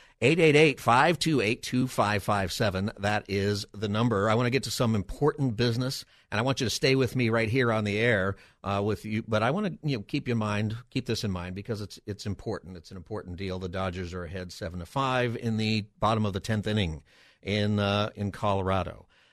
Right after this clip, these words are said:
And extra innings, I gotta tell you, the, the new extra inning rules, do you follow this? Are you a baseball person where they put the, uh, runner on second base to start the inning? It's supposed to speed up the game. I hate it. It's just very Little League to me.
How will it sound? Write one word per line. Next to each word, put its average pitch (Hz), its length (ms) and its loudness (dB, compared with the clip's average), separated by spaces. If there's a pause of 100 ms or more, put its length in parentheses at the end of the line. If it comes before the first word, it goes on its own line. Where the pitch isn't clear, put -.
(220)
And 90 360 -4
extra - 320 -2
innings, 92 380 0
I 147 100 -4
gotta 135 220 -4
tell 98 180 -4
you, 87 140 -6
the, 95 160 -10
the 123 180 -4
new 165 220 0
extra 120 260 -2
inning 98 300 -4
rules, 98 340 -4
do 113 80 -4
you 104 60 -2
follow 123 320 -2
this? 120 260 -2
Are 104 40 -6
you 95 40 -8
a 90 40 -10
baseball 104 420 -8
person 101 480 -4
where 92 120 -6
they 92 160 -10
put - 360 -8
the, 95 320 -2
uh, 90 80 -6
runner 110 420 -2
on 98 140 -4
second 101 280 -6
base 95 260 -4
to - 120 -12
start - 360 -6
the 90 180 -10
inning? 92 300 -6
It's - 100 -16
supposed - 220 -8
to 101 60 -10
speed 90 280 -6
up 85 100 -8
the 85 80 -14
game. 85 340 -12
I 143 120 -4
hate 87 400 -12
it. - 100 -20
It's - 140 -20
just 147 200 -6
very 92 280 -8
Little 87 320 -14
League 76 200 -18
to - 100 -20
me. 67 200 -20